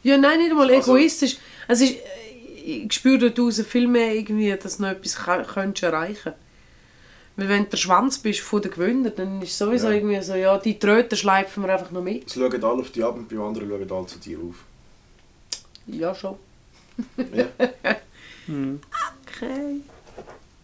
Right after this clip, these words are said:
Speaker 2: Habt ihr lieber Pizza oder Chips?
Speaker 1: Oh nein!
Speaker 3: Das ist fies.
Speaker 1: Hat sie im Ernst?
Speaker 2: Rest vom Leben Pizza essen oder Rest vom Leben Chips essen?
Speaker 3: Oh
Speaker 1: Ja,
Speaker 3: nein.
Speaker 1: Chips essen.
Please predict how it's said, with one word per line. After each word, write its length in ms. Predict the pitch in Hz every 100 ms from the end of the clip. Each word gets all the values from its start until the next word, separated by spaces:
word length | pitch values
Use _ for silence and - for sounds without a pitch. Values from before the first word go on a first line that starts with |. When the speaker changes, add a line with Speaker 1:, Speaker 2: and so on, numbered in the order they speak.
| _ _ _ _ _ _ _ _ _ _ _ _ _ _ _ _ _ _ _
Speaker 2:
Habt 120 | - 123
ihr 40 |
lieber 140 | 123 120
Pizza 340 | - - 156
oder 140 | 165 -
Chips? 420 | 98 - - - - _ _ _ _ _ _ - -
Speaker 1:
Oh 360 | 240 - 302 302
nein! 880 | 277 277 262 240 208 196 190 196 185 - - -
Speaker 3:
Das 240 | 160 160 -
ist 20 |
fies. 520 | - 139 139 - -
Speaker 1:
Hat 180 | 370 370
sie 80 | 359
im 60 | 359
Ernst? 380 | 359 370 302 156
Speaker 2:
Rest 240 | 175 175 -
vom 160 | 160
Leben 280 | 151 143 139
Pizza 380 | 156 156 139 143
essen 220 | 143 131
oder 120 | 120
Rest 240 | 123 123 -
vom 120 | 120
Leben 280 | 113 110 107
Chips 280 | - 113 -
essen? 120 | -
Speaker 3:
Oh 160 | 135 131
Speaker 1:
Ja, 140 | 208
Speaker 3:
nein. 80 | 220 - 214
Speaker 1:
Chips 120 | 208
essen. 320 | 208 185 -